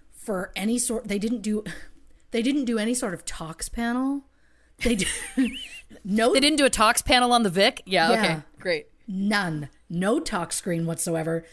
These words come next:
Speaker 1: They did nothing. They didn't check for any drugs or poisons of any kind because they said she had no sign of a struggle on her. They claim that she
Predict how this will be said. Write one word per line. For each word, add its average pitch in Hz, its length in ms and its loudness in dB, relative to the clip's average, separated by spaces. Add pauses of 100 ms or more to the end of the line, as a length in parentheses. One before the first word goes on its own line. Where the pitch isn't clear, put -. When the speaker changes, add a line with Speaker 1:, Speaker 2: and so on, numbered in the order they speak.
(180)
Speaker 1:
They 196 140 -2
did 202 260 -4
nothing. 185 380 -4
They 170 80 -2
didn't 202 240 -4
check 190 200 -6
for 180 220 -12
any 190 180 -4
drugs 196 540 -6 (260)
or 165 160 -6
poisons 196 520 -4
of 214 60 -4
any 208 160 -2
kind 202 280 -4
because 240 260 -4
they 254 120 -2
said 247 340 -4 (540)
she - 260 -2
had 240 180 -2
no 233 200 0
sign 226 340 -2
of 196 80 -6
a 185 60 -4
struggle 214 420 -2
on 139 140 -10
her. - 180 -20 (460)
They 247 180 0 (220)
claim 339 540 -4 (360)
that - 180 -6
she 185 600 -6